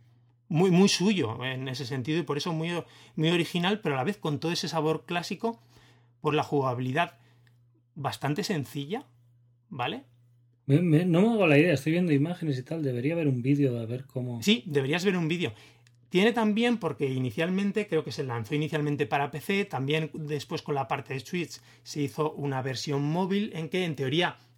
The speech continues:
Speaker 1: estos cambios de dirección de la, del, del ojo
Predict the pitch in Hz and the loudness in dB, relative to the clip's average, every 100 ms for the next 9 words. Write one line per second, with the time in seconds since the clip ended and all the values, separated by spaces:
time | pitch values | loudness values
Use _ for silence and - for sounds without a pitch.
0 | - 131 165 - 165 156 139 147 147 143 | -10 -6 -6 -2 0 0 0 2 2 2
1 | - 170 214 226 - 131 120 113 110 107 | 2 0 0 -4 -12 -6 -2 0 2 0
2 | 107 101 110 104 101 110 107 156 - 233 | -2 -4 -4 -4 -6 -6 -4 -4 -4 -6